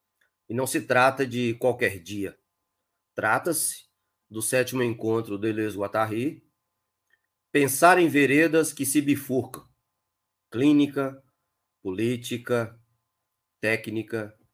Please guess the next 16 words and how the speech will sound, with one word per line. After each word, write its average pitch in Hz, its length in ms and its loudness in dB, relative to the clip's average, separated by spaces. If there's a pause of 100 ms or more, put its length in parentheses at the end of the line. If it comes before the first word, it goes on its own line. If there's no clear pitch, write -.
(420)
Educação, 101 920 -8 (800)
Arte, - 720 -10 (460)
Literatura. 95 680 -10 (1400)
Bifurcação, 123 1120 0 (680)
substantivo 147 840 -2
feminino, 131 800 0 (800)
lugar 135 380 6
em 165 120 6
que 160 120 0
uma 147 240 2
coisa 151 340 4
se 151 160 0
divide, 117 840 0 (1700)
quebra 131 460 6
da 120 100 0
continuidade. 101 960 -6